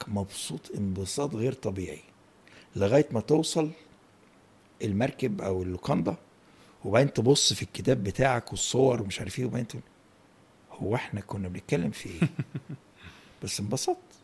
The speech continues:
Speaker 2: مم.
Speaker 1: خدت بالك؟ وطلعت ب-، ب-، يعني، عارف، مستمخ يعني بتاع.
Speaker 2: <laughs>
Speaker 1: واخد بالك؟
Speaker 2: بتتكلم في إيه بقى؟ في
Speaker 1: مش، مش خم.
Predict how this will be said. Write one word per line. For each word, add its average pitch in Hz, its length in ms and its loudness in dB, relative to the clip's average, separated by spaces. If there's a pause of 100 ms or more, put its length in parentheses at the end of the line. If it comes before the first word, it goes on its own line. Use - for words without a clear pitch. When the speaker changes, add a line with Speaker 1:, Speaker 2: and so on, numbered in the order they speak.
(100)
Speaker 2:
مم. 123 520 0 (200)
Speaker 1:
خدت - 160 -10
بالك؟ 131 160 0 (300)
وطلعت - 460 -2
ب-، - 480 -10 (240)
ب-، - 540 -10
يعني، - 160 -12 (880)
عارف، - 260 -8 (720)
مستمخ 113 680 6
يعني 104 240 4
بتاع. 165 360 4 (200)
Speaker 2:
<laughs> - 200 -8
Speaker 1:
واخد - 260 -4
بالك؟ 120 180 6
Speaker 2:
بتتكلم 160 400 6
في 151 100 -4
إيه 143 120 8
بقى؟ 123 160 6
في 131 380 -4
Speaker 1:
مش، 190 380 12
مش 190 260 6
خم. 214 340 6